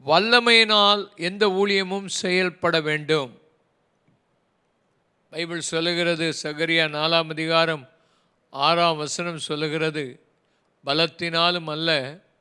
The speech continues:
பராக்கிரமத்தினாலும் அல்ல, என்னுடைய ஆவியினாலேயே ஆகும் என்று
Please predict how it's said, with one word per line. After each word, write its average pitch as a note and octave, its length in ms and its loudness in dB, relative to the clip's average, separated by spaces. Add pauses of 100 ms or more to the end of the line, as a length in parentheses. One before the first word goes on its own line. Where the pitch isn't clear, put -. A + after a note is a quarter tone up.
(420)
பராக்கிரமத்தினாலும் D#3 1300 -2
அல்ல, C#3+ 500 -2 (560)
என்னுடைய C#3+ 540 -4
ஆவியினாலேயே F3+ 1500 2
ஆகும் E3+ 500 0
என்று D#3 640 -6